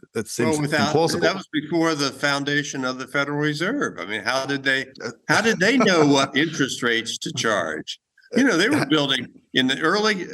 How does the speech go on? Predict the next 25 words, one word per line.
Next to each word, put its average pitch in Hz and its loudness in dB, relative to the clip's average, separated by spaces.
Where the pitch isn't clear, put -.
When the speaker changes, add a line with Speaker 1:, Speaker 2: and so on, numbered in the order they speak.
Speaker 2:
nineteenth 151 0
century 185 -4
here 131 0
in 107 -6
Baltimore, 120 -4
they 107 -4
had 92 -8
huge 185 -2
factories. - -6
They 113 0
made 190 0
things. - -4
<laughs> - -12
They 165 0
made 156 0
Speaker 1:
Mm. 95 -6
Speaker 2:
things 147 0
that 131 2
they 117 2
Speaker 1:
<laughs> - 4
Speaker 2:
exported 127 0
at 135 0
a 170 0
profit. 226 -2
<laughs> - -4